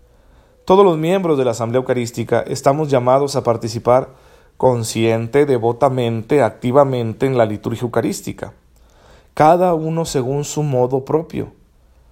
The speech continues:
El sacerdote que celebra, el diácono, los lectores, los que presentan las ofrendas, el ministro de la comunión, el pueblo entero, todo mundo participa.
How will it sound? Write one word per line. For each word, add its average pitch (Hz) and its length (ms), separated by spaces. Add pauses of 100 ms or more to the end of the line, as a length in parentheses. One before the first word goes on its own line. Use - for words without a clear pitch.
(340)
El - 80
sacerdote 113 540
que 123 100
celebra, 143 600
el 127 100
diácono, 139 560
los 117 160
lectores, 135 500
los 123 140
que 117 100
presentan 113 420
las 107 140
ofrendas, 139 720 (320)
el 117 140
ministro 120 360
de 107 60
la 104 100
comunión, 131 600
el 117 120
pueblo 117 300
entero, 143 600 (1500)
todo 165 240
mundo 170 300
participa. 127 720